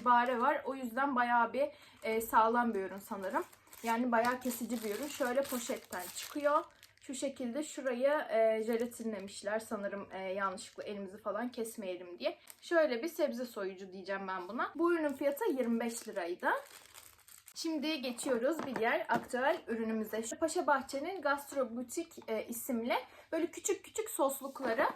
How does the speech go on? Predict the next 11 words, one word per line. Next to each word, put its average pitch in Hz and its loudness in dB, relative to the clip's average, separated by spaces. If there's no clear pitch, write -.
mini 277 -2
kaseleri. 254 4
E, 254 2
bayağı 330 10
küçük - -2
boydalar. 247 6
Ben 269 2
bunları 294 2
böyle 277 6
büyük 240 0
sanıyordum 208 2